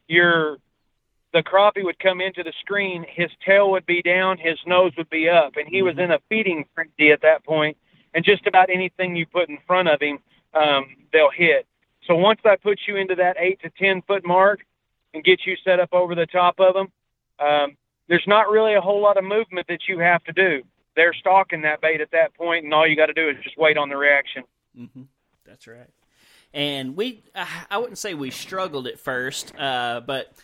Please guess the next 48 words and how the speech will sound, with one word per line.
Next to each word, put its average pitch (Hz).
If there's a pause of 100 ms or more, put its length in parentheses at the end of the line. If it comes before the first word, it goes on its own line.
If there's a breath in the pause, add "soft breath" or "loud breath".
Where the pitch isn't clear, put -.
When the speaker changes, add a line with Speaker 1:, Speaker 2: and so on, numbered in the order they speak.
(240 soft breath)
Speaker 2:
<laughs> -
it 160
was 165
kinda 185
funny. 180
You, 170
I, 165 (180)
I 170
could 151
feel 214
you 170
getting 156
maybe 147
a 131
little 151
frustrated 160
and 127
wondering, 147
"Why 147
aren't 147
these 143
things 135
biting?" 131 (400 loud breath)
Mackenzie 165
and 170
I 156
were 143
loving 156
it. 151
You 147
know, 139
we 170
were 156
still 151
catching 139
some 113
fish, 135
but 131
we 180
did 226
have 202
quite 185
a -
few 170 (440 loud breath)
turn 165
away 139
from 123
us. -